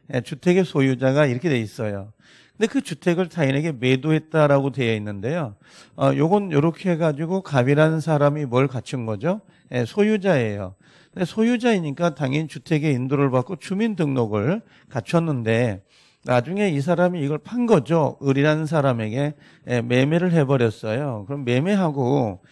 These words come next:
이 갑이라는 소유자가 여기서부터 뭘로 가는 거예요? 임대차로 그냥 가겠다, 아, 이렇게 넘어가겠다 이런 의미거든요.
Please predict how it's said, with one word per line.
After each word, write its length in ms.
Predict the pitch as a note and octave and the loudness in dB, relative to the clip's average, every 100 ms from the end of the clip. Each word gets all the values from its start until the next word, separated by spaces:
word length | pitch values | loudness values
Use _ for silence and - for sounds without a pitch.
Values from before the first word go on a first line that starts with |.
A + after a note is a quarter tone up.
| _ _ | _ _
이 320 | - G#3 A3+ - - | -4 -2 -2 -6 -14
갑이라는 580 | - B2+ C#3+ E3+ F3+ F3+ | -4 -2 2 2 2 0
소유자가 680 | F3+ D#3 D3+ D3+ D#3 D#3 C3 | -2 0 0 -2 -4 -6 -2
여기서부터 580 | B2+ C#3+ D3+ C#3+ F#3+ | 0 0 0 -2 -2
뭘로 340 | B2+ A#2+ C3+ C#3+ | 0 0 2 2
가는 280 | C3+ A#2 G#2+ | 0 -2 -2
거예요? 280 | G#2 E3+ F#3 _ _ _ | -2 -2 -4 _ _ _
임대차로 920 | - C3 D3+ F3+ - F3 C#3+ A2 C3 A#2 | -4 -2 0 -2 0 0 2 0 -2 -4
그냥 240 | C#3 C3+ | -2 -2
가겠다, 720 | B2+ C3 E3+ - A2 A2 A#2+ - _ | 0 -2 -2 -2 0 0 0 -4 _
아, 120 | - A#2 | -6 -2
이렇게 240 | C3 F3+ | -2 -2
넘어가겠다 720 | C3 B2 D3 C3+ C3 B2 C#3+ | 0 0 -2 -4 -6 -4 0
이런 240 | B2+ D#3 D3 | 0 0 -2
의미거든요. 680 | A2+ G#2+ G#2 G2 G#2 G3 | -2 -2 -4 -6 -6 -8